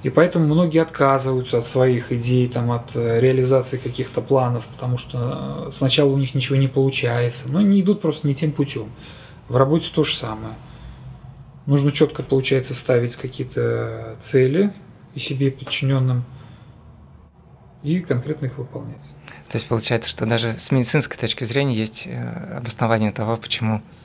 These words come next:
Speaker 2: легче идти маленькими шагами.
Speaker 1: Конечно.
Speaker 2: Про
Speaker 1: Ну,
Speaker 2: гормоны.
Speaker 1: ну, ну, это чисто гормоны, да.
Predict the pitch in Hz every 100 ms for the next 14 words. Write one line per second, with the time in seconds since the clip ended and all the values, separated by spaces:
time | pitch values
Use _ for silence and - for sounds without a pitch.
0 | - - 117 - 113 - 113 107 104 -
1 | - 117 104 104 - - - 135 117 123
2 | 113 107 151 156 123 151 165 165 165 165
3 | - - 160 156 147 131 131 123 120 120